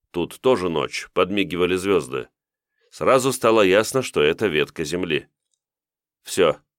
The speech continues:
возвращаемся. Днём тут делать нечего», наблюдая, как опускается осветительная ракета, сам же её и пустил, сказал я. Мы покинули мир и пока закрыли,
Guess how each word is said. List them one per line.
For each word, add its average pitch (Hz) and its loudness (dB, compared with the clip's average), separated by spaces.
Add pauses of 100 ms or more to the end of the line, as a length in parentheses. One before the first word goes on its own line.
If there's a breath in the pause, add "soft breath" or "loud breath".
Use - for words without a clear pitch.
(240)
возвращаемся. 87 -2 (320)
Днём 113 0
тут 107 -2
делать 101 2
нечего», 78 -4 (280)
наблюдая, 87 0
как 85 -4
опускается 82 -2
осветительная 80 -4
ракета, 104 -2 (200)
сам 85 -2
же 78 -6
её 73 -2 (100)
и 78 -8
пустил, 107 -6 (200)
сказал 80 -2
я. 71 -2 (1080)
Мы 139 2
покинули 123 0
мир 110 -2 (140)
и 85 -6
пока 82 -2
закрыли, 101 -2